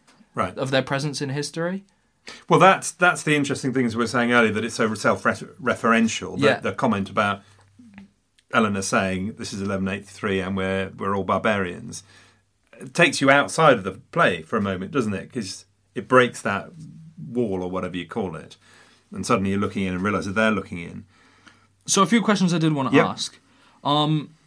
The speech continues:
Speaker 2: how did you feel about the use of everybody's normal accents?
Speaker 1: Well, I, I never even remarked on it because it would be so confusing if you tried to get, because they didn't speak modern French then anyway.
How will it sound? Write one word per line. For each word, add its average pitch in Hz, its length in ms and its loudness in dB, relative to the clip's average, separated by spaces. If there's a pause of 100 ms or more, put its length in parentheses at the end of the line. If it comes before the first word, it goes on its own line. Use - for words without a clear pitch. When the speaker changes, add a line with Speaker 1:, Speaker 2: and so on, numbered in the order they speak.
(1500)
Speaker 2:
how 170 140 2
did 196 80 6
you 196 60 4
feel 208 160 4
about 165 140 2
the 156 80 2
use 143 640 0
of 131 160 -2
everybody's 127 500 -6
normal 120 400 -4
accents? - 480 -12 (1500)
Speaker 1:
Well, 220 340 6
I, 120 140 4
I 104 140 -4 (180)
never 135 440 2
even 110 160 2
remarked 104 440 0
on 85 80 -6
it 80 140 -12
because 110 200 -4
it 139 60 2
would 120 80 -2
be 123 80 -2
so 151 260 4
confusing 101 560 -2
if 80 120 -12
you - 60 -8
tried 95 280 -6
to - 40 -20
get, 87 280 -6 (200)
because 143 280 -4
they 139 80 2
didn't 135 180 2
speak 101 300 -2
modern 110 260 -2
French 95 340 -4
then 95 140 -4
anyway. 90 520 -4